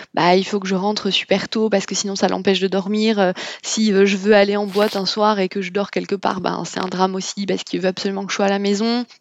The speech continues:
C'est des choses comme ça où, enfin, il faut quand même remettre le contexte. On est super jeune, euh, on, on commence à gagner notre vie.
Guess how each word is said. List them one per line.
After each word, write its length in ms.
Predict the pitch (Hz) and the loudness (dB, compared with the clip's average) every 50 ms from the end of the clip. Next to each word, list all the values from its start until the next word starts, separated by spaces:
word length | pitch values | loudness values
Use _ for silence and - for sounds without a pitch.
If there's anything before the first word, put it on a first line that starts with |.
| _ _ _ _ _ - - - | _ _ _ _ _ -18 -10 -6
C'est 180 | 226 - 262 233 | -2 0 2 4
des 120 | 262 277 | 4 4
choses 220 | 269 320 294 - | 4 4 2 2
comme 160 | - 262 247 254 | 0 0 0 0
ça 320 | - 294 294 277 285 277 | 2 4 6 6 6 4
où, 400 | 247 233 226 226 214 214 220 208 | 2 -2 -2 -4 -4 -4 -4 -6
enfin, 160 | 202 220 - - | -6 -8 -10 -10
il 140 | - - 202 | -10 -10 -8
faut 160 | - - 208 | -8 -6 -2
quand 140 | - 233 226 | -2 0 0
même 140 | 226 226 226 | 0 -2 -2
remettre 300 | 220 214 233 226 - 220 | 0 2 0 2 2 0
le 60 | 208 | -4
contexte. 500 | - 220 220 - - 294 - - - - | -2 -4 -2 0 2 0 0 -2 -8 -8
On 220 | 208 190 196 190 | -6 -6 -4 -4
est 60 | 185 | -2
super 340 | 196 - - - - 269 285 | -2 -4 0 2 2 4 4
jeune, 300 | 294 339 349 339 320 294 | 4 4 4 4 4 2
euh, 500 | 233 202 190 185 180 190 196 190 190 190 | 0 2 2 2 2 2 2 0 0 -2
on, 220 | 190 180 180 196 202 | -2 -4 -6 -6 -6
on 80 | 208 | -2
commence 320 | 185 - 226 240 247 - - | 0 2 2 2 2 2 2
à 100 | 202 202 | 2 2
gagner 260 | 190 190 196 196 196 | 2 0 -2 -2 -2
notre 220 | 196 190 202 208 | -2 -2 -2 -2
vie. 380 | 202 233 277 302 302 311 302 | -2 0 2 2 2 2 2